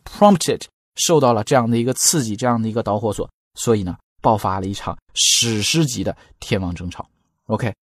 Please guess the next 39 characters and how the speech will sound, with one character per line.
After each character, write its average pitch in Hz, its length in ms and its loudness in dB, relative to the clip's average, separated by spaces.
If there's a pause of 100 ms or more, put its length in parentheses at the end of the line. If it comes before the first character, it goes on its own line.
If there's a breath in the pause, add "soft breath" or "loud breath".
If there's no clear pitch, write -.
这 170 100 0
就 151 80 4
是 135 120 2
我 101 100 0
们 92 100 -2
今 151 160 0
天 143 140 6
给 120 80 2
大 90 80 -4
家 98 160 -4
讲 98 240 -4
解 101 100 -4
的 85 120 -4
内 101 120 -2
容。 90 200 -4
你 101 120 0
可 - 160 -4
以 208 80 2
看 156 220 0
到， 110 160 2
一 214 100 0
方 202 200 2
面 160 180 0
我 107 100 -2
们 104 120 -4
可 - 120 -4
以 135 120 0
从 113 340 0 (340)
政 196 240 6
治 147 140 2
啊、 131 260 4
经 190 320 -2
济 165 220 0
啊、 117 320 0
啊、 107 220 -10
科 185 200 0
学、 143 200 0
人 135 180 2
文， 127 160 4